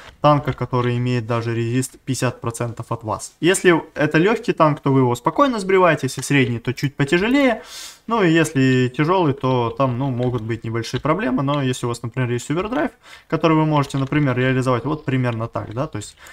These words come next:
здесь уже идёт акцент, конечно же, на, м,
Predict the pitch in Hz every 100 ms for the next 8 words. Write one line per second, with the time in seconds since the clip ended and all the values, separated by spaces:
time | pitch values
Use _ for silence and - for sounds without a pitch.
0 | - 127 165 160 131 135 - 139 135 131
1 | - 127 117 _ - 139 139 123 120 117
2 | 120 113 135 135 135 120 - _ 131 131
3 | 127 127